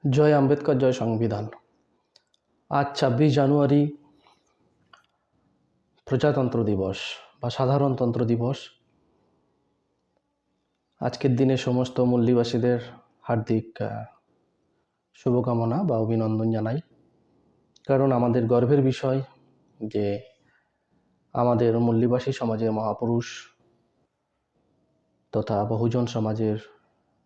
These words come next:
মুক্তিদাতা, নারীদের মুক্তিদাতা বাবা সাহেব আম্বেদকর কঠোর পরিশ্রমের মাধ্যমে, প্রায় তিন বছর লাগাতার কঠোর পরিশ্রমের মাধ্যমে, অক্লান্ত পরিশ্রমের মাধ্যমে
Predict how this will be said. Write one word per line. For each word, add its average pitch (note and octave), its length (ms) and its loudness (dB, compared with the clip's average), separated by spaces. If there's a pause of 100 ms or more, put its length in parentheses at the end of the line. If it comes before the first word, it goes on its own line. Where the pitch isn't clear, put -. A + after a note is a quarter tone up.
(420)
মুক্তিদাতা, A2+ 800 -4 (800)
নারীদের B2 400 0
মুক্তিদাতা A#2 540 -2
বাবা G#2+ 260 0
সাহেব A2+ 280 -2
আম্বেদকর G#2+ 580 -2 (1800)
কঠোর B2 360 0
পরিশ্রমের B2 560 0
মাধ্যমে, A2 600 -2 (1400)
প্রায় A#2+ 200 2
তিন C3+ 240 4
বছর A#2+ 360 0 (1120)
লাগাতার A2 440 0 (180)
কঠোর A#2 260 0
পরিশ্রমের A#2 480 -2
মাধ্যমে, A2 380 -2
অক্লান্ত C#3 480 -2
পরিশ্রমের A#2+ 500 -4
মাধ্যমে A2+ 480 -2